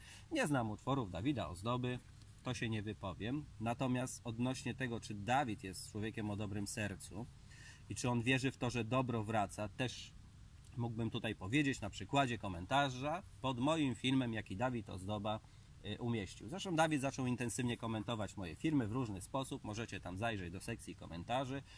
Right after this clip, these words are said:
Znajdziecie bez trudu z dwóch kanałów, y, z dwóch profili Dawid komentuje. Y, i teraz Dawid wierzy, że dobro zawsze wraca do ludzi.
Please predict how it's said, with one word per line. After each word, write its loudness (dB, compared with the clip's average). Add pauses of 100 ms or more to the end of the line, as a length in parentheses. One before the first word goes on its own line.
(280)
Znajdziecie 2
bez -2
trudu 2 (100)
z -6
dwóch 0
kanałów, 0
y, -4
z -6
dwóch -2
profili 0
Dawid 0
komentuje. 0 (760)
Y, 4 (140)
i 0
teraz 2 (200)
Dawid 6
wierzy, 4
że 2
dobro 4
zawsze 0
wraca 4
do 0
ludzi. 0